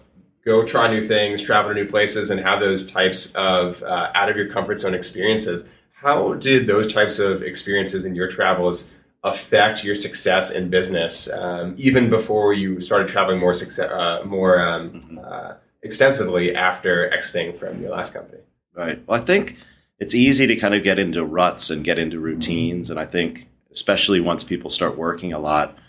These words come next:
Speaker 2: um, it's difficult to get away for really extended periods of time. So to be able to kind of have something where you're really able to remove yourself, you know, from your env-, own, your typical day-to-day environment, I think is really critical to having these, these breakthroughs. I always feel that you're not gonna have any breakthroughs,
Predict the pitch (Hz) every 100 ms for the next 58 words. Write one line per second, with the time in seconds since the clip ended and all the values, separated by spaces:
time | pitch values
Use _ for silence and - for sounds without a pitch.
0 | _ - 117 - 73 76 73 76 76 78
1 | 123 123 117 104 95 92 85 85 90 90
2 | 85 82 - 87 82 82 85 78 71 -
3 | 78 85 92 90 82 82 76 - _ _
4 | _ _ - 101 104 95 85 90 82 82
5 | - 104 92 98 90 85 82 82 90 107
6 | 101 - 92 92 82 82 82 98 87 87
7 | 82 90 80 78 - - _ - 85 95
8 | 95 92 85 82 82 87 90 90 87 -
9 | _ - 85 107 101 87 78 90 90 85
10 | 85 80 80 80 87 95 98 - - _
11 | _ - - 87 76 87 87 85 - 90
12 | 85 85 80 80 76 80 80 80 76 73
13 | - - 85 76 82 82 - 92 87 82
14 | 85 82 87 82 80 71 82 82 80 78
15 | 76 78 76 73 80 - 80 73 -